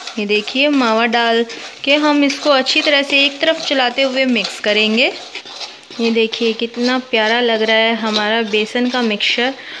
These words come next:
बहुत ही टेस्टी हमारी बर्फ़ी बनने वाली है। मावे को हम अच्छी तरह से मेल्ट करेंगे हमारे बेसन के साथ।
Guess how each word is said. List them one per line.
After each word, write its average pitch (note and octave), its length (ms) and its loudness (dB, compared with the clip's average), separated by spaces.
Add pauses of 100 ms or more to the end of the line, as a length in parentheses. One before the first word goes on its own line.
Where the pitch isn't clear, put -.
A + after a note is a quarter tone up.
(180)
बहुत C#4 280 2
ही D#4 100 2
टेस्टी C#4+ 400 0
हमारी E4 340 2
बर्फ़ी B3+ 360 0
बनने B3 360 2
वाली B3 360 2
है। C4 200 2
मावे B3 360 2
को D4 160 2
हम C#4 220 2
अच्छी B3+ 220 -2
तरह C4+ 240 0
से C4+ 160 0
मेल्ट A#3 400 0
करेंगे C4 320 2
हमारे B3 340 2
बेसन A3 420 0
के A#3+ 140 0
साथ। B3+ 300 0